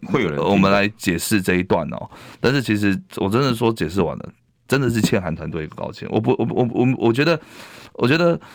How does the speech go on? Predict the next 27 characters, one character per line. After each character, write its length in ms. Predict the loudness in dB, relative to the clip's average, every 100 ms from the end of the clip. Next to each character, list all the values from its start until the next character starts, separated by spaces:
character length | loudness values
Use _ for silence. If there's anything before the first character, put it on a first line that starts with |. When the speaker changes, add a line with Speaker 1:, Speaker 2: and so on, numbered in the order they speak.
| -20
Speaker 2:
呃， 200 | -2 0
韩 160 | 2 2
团 160 | 2 4
队 160 | 2
现 140 | 2 2
在， 400 | 2 -2 -6 0
韩 80 |
团 160 | 2 4
队 160 | 4 2
之 180 | 0
前 300 | 0 2 2
在 260 | 2 2 0 -6 _
高 160 | 0 2
雄 120 | 0
市 380 | 0 0 0 -4 _ _ 0
做 160 | 2
的 100 | 2
所 220 | 0 0
有 60 | 2
的 100 | 2
努 180 | 0 2
力， 260 | 0 0 -2
我 80 | -2
觉 160 | 0
得 60 | 0
那 100 | 0
是 240 | 0 0